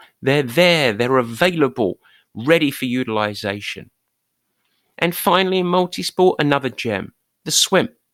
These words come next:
You see, when you go swimming, you're in an environment where ninety percent of your body weight is displaced. So there's very low risk of injury, especially to the lower body.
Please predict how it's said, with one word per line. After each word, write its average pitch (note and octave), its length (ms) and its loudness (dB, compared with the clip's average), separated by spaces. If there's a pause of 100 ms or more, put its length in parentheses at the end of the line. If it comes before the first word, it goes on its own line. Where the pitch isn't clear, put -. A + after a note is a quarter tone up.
(200)
You D3+ 60 -6
see, - 140 0
when F3+ 160 2
you F3 80 2
go F#3+ 140 2
swimming, F3+ 400 2
you're A#2+ 180 2
in C3 80 0
an C3+ 220 0
environment B2 600 0
where A2+ 140 -2
ninety B2+ 480 -2
percent - 460 -6
of G#2+ 100 -10
your G#2+ 140 -4
body G#2 260 -4
weight F#2+ 260 -6
is - 80 -12
displaced. - 760 -8 (460)
So - 120 -2
there's G3 220 -2
very F#3+ 320 0
low C#3 480 2 (440)
risk C#3 360 -2
of G#2+ 100 -2
injury, C3 540 0
especially D3+ 500 -4
to - 140 -14
the A2+ 100 2
lower A2 320 2
body. A#2+ 440 -4